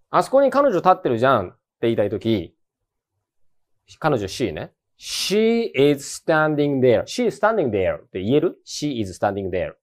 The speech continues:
Oh, she is standing there. 言える？に対して、she stands, スタンドの三人称単数のSね。She stands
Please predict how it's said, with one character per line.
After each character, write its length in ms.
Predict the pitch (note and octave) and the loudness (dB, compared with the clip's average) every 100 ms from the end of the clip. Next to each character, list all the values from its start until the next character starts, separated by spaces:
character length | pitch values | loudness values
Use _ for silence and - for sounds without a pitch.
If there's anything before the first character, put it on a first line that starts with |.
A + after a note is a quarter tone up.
| _ _ _ _ _ | _ _ _ _ _
Oh, 160 | A3+ G#3+ | -8 -6
she 200 | - D#3 | -6 -8
is 100 | - | -8
standing 260 | A2 F#2+ F#2+ | -10 -10 -14
there. 200 | G2 - _ _ _ _ | -16 -16 _ _ _ _
言 120 | A2 | -2
え 40 | B2+ | -2
る？ 220 | G#3 _ _ _ - _ _ _ - | -4 _ _ _ -20 _ _ _ -6
に 100 | C#3+ | 0
対 220 | D#3 G#2 | 2 2
し 40 | |
て、 320 | - G#2+ E2 - _ _ _ _ _ _ _ _ _ - | 0 0 -2 -10 _ _ _ _ _ _ _ _ _ -16
she 560 | - - G3 G#3 A3+ _ _ | -8 0 0 0 -6 _ _
stands, 960 | - - D#3+ D#3+ F3+ G3 F#3+ E3+ F3+ - _ - | -14 0 4 6 6 2 2 2 0 -2 _ -8
ス 300 | A#2 D#3 - | -6 -6 0
タ 100 | D#3 | 2
ン 60 | B2+ | 2
ド 60 | |
の 180 | G2+ - | -2 -8
三 540 | - - - - - A#2+ | -16 -20 -20 -10 0 0
人 80 | A#2 | 0
称 140 | G2 | -2
単 120 | G2+ | -4
数 60 | F#2 | -6
の 80 | F2 | -10
S 160 | - | -10
ね。 140 | F2+ - _ _ | -12 -14 _ _
She 340 | - F#3+ G#3+ | -2 0 0
stands 840 | G#3 - - D3 C#3 D3+ E3 D#3+ | -2 -8 -6 0 2 4 2 -2